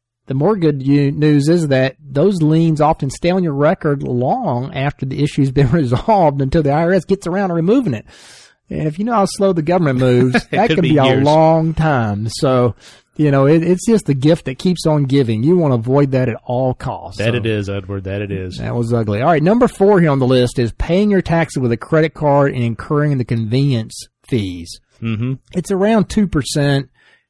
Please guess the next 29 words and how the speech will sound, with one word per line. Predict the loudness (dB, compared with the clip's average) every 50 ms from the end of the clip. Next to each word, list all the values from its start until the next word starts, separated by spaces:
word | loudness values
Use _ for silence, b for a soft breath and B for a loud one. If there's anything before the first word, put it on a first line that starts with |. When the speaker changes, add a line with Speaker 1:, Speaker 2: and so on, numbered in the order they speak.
| b b
Speaker 1:
I | -4 -2
mean, | 0 2 2 2 0 0 -2
that, | -4 -6 -4 -4
that's | -4 -4 -4 -6
crazy. | -6 -2 0 2 2 2 2 2 2 2 2
You | 2 0 0 0 0
don't | 0 0 0
wanna | -2 -2
pay | -2 -2 0 0 0
with | -2 -2
a | -4
credit | -6 -4 -4 -4 -4 -4
card. | -6 -6 -4 -2 -2 -2 -2
I |
mean, | -2 -2 -2
although | 0 0 0 2 2 2
this | 2 2 2 0
is | -2 -2
a | 0
better | 2 2 4 4 2
approach | 2 2 2 2 2 0
than | -2 -2
not | -4 -4 -2 -2
paying | -2 -2 -2
your | -4 -4
taxes | -4 -4 -4 -6 -6 -10 -8
at | -4 0
all, | 2 2 2 2 0 -2 -2 -4 -4
Speaker 2:
Yes. | -4 -6 -10 -14 -20